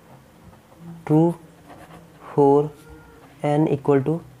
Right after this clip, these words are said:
k plus one। अब जहाँ जहाँ पे n होगा वहाँ पे हम क्या रख देंगे, k plus one। तो ये p n की जगह पे क्या आएगा, k plus one, यहाँ पे वन प्लस वन upon वन प्लस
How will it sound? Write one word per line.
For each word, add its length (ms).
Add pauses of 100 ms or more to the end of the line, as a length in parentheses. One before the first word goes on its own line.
(320)
k 160
plus 300
one। 100 (120)
अब 100
जहाँ 200
जहाँ 220
पे 100 (180)
n 160
होगा 180
वहाँ 200
पे 100
हम 120
क्या 120
रख 120
देंगे, 220
k 160
plus 260
one। 80 (680)
तो 60
ये 160 (120)
p 120 (400)
n 180
की 60
जगह 180
पे 80
क्या 120
आएगा, 220
k 180
plus 220
one, 180 (2750)
यहाँ 220
पे 120
वन 420 (420)
प्लस 300 (100)
वन 340
upon 380
वन 220
प्लस 240